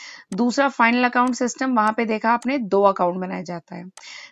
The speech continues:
तीसरा ये जो मेथड है स्टॉक and debtor system, यहाँ पे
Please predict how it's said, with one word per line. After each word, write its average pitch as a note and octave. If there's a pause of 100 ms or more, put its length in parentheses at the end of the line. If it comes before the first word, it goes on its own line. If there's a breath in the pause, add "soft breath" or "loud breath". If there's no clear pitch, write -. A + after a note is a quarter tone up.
(120)
तीसरा C4+
ये C#4
जो D4
मेथड A#3
है A3+
स्टॉक G3+
and A3
debtor G3
system, A#3
यहाँ F3+
पे A#3+